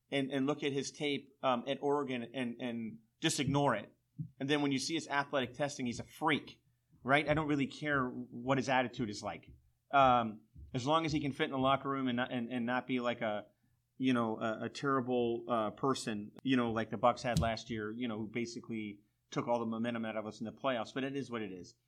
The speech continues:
Number three is Jermaine Johnson the third. He is the Florida State defensive end. I think everybody knows his story. His climb on this draft has been terrific.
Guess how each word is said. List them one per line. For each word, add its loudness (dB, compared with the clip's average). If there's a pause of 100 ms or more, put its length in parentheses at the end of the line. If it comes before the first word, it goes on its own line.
(140)
Number 2
three -2
is -2
Jermaine 0
Johnson 2 (360)
the -2
third. 4
He 2
is 2
the 0
Florida 2
State -2
defensive -2
end. 0
I 0
think -4
everybody 0
knows 2
his -2
story. 2
His -4
climb -2
on -4
this -6
draft 2
has -8
been -6
terrific. 0